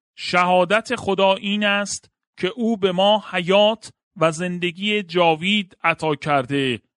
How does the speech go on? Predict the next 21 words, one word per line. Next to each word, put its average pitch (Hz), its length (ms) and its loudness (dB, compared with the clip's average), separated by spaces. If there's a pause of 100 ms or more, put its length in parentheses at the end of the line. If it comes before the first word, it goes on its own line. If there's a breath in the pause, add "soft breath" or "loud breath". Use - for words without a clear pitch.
و 147 180 -2
این 220 240 -2
حیات 185 680 0 (240)
در 175 220 2
فرزند 180 720 0
او 202 580 -2 (160)
عیسی 190 760 -2
مسیح 170 540 -2
است.» - 540 -8 (280)
شهادت 254 720 2
خدا 170 800 2
چیست؟ - 580 -6 (420)
شهادت 240 520 2
خدا 180 260 0
این 208 260 -4
است 190 260 -4
که 185 420 0
او 208 160 -4
به 156 160 -4
ما 180 320 -2
حیات 156 600 2